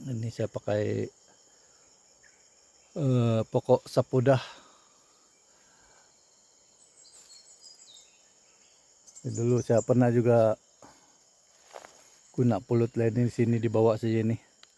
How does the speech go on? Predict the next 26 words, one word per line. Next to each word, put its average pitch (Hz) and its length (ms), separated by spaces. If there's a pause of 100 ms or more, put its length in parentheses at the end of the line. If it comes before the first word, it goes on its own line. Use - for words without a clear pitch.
(460)
Pulut-pulut, 113 540 (240)
eh, 104 320
ada 107 160
juga 110 240
yang 110 160
turun. 107 400 (3750)
Sekarang 107 480
sudah 107 400 (640)
jam 104 240
berapa 107 400
ini? 107 240 (240)
Mau 110 80
dekat 107 320
jam 110 240
tujuh 113 320
sudah. 113 240 (320)
Belum 113 240
ada 110 160
yang 113 160
limpas. 113 480 (320)
Om 110 80
juga 107 240
saya 113 160
baru 113 240
siap - 240
pasang. 110 400